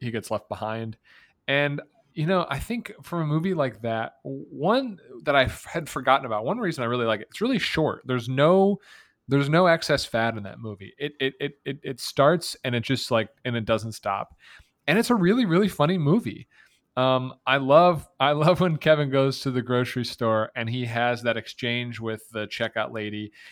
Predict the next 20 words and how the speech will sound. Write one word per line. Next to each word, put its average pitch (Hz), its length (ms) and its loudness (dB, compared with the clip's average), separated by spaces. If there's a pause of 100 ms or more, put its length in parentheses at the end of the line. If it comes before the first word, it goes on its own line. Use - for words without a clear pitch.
(160)
and, 131 280 -6
and 135 280 0
it's 147 180 -4
the 160 120 2
reverse 143 460 4
of 143 100 -2
Uncle 143 260 0
Buck, 113 320 2
right? 131 180 0
In 127 120 -6
Uncle 131 220 -2
Buck, 123 260 2
Macaulay 127 360 -4
Culkin's 117 500 -4
asking 113 320 -4
John 110 240 -4
Candy 110 280 -4
a 104 40 -6
thousand 107 360 -2
questions, 110 520 -6